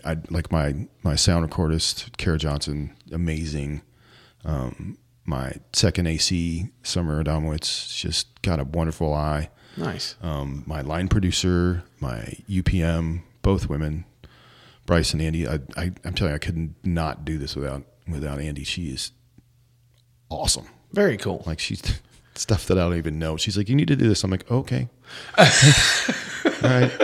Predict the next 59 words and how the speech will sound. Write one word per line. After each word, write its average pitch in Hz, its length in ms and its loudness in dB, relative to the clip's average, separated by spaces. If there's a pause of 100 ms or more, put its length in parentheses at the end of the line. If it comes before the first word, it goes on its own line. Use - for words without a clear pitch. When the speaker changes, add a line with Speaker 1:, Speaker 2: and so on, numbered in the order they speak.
(440)
Speaker 1:
You 139 140 10
just 139 260 12
saved 127 220 12
the 113 80 10
film 117 320 8
for, 104 160 6
like, 101 160 6
the 95 80 2
twelfth 98 340 6
time 92 240 6
today. 76 440 0
Speaker 2:
<laughs> - 1800 -10
Th-, 104 240 -4
Speaker 1:
No, 104 100 4
but 98 100 2
Speaker 2:
thanks 110 140 8
Speaker 1:
both, 117 120 10
Speaker 2:
for 90 60 2
that. 80 200 2
Speaker 1:
both 113 260 10
the 101 300 10
antagonists 101 520 6
and 98 100 2
protagonists 92 580 0
are 85 100 0
both 82 280 -2
women, 92 380 -2 (340)
you 87 60 -2
know, 87 160 0
so 90 200 -2
it's, - 160 -4
and 104 160 0
it 98 120 0
ends 107 260 2
up 107 160 4
in 95 80 4
a, 87 180 0
like, 92 160 -2
a 98 60 2
big 87 360 -4
bat-, 95 260 2
I - 40 -6
don't 131 220 -2
know. 143 360 2
I - 300 -20
was - 100 -4
trying 147 200 4
to - 60 0
think 120 120 4
of 95 60 4
this 80 120 -4
the 92 80 2
other 90 60 2
day. 90 120 2
Can - 180 0
you 135 60 2
think 175 260 0
of 131 160 4
any 135 400 4